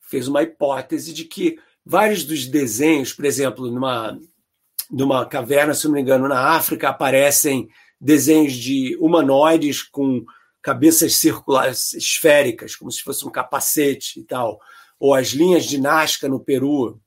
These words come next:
ou os, alguns símbolos que aparecem em pirâmides do egípcio, ou em outras, ou nas pirâmides maias no México.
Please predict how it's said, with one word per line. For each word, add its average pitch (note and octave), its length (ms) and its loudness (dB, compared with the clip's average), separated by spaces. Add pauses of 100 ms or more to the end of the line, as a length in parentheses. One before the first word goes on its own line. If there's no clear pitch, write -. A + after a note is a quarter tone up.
(500)
ou D3+ 400 8
os, C3 540 -4 (280)
alguns C#3 920 0
símbolos D#3+ 500 0
que - 120 -4
aparecem C#3+ 1000 -4
em C3+ 420 -4
pirâmides C#3+ 600 2
do C3 100 -2
egípcio, B2 760 -2 (360)
ou D3+ 200 6
em D3 100 4
outras, D3 480 4
ou D3+ 160 4
nas C3 220 -2
pirâmides C3+ 540 0
maias C3 500 0
no A#2+ 80 -6
México. C#3 760 -2